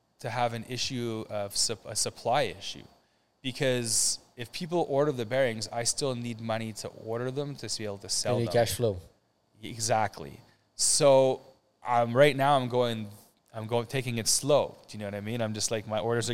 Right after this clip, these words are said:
Speaker 1: getting bigger and bigger, but that's why if I want to, you know, make a huge jump, then I need some, I need an, a cash injection so I can grow the company even faster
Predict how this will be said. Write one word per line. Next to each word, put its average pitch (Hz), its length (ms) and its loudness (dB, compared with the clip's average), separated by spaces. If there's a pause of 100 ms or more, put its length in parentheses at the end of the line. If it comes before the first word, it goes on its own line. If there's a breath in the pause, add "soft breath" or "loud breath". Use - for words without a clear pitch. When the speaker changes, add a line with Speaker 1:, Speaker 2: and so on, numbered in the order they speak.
Speaker 1:
getting 107 200 -4
bigger 117 320 -2
and 107 120 -4
bigger, 139 260 2
but 110 160 -8
that's 117 260 2
why 120 160 6 (120)
if - 80 -10
I 120 120 4
want 123 280 2
to, 123 280 -4 (1500 loud breath)
you 127 100 -6
know, 104 340 0 (1000)
make 127 140 -6
a 113 60 -6
huge 117 400 -6
jump, 139 400 2 (160)
then 110 420 -4
I 107 140 -4
need 110 220 -4
some, 104 200 -4 (100)
I 110 60 -8
need 110 140 -6
an, 95 180 -10 (120)
a - 40 -16
cash 104 320 -8
injection 92 520 -10
so 95 200 -4
I 95 120 -4
can 92 340 -12 (280)
grow 110 260 -2
the 98 100 -8
company 98 340 -10
even 87 160 -16
faster 90 540 -10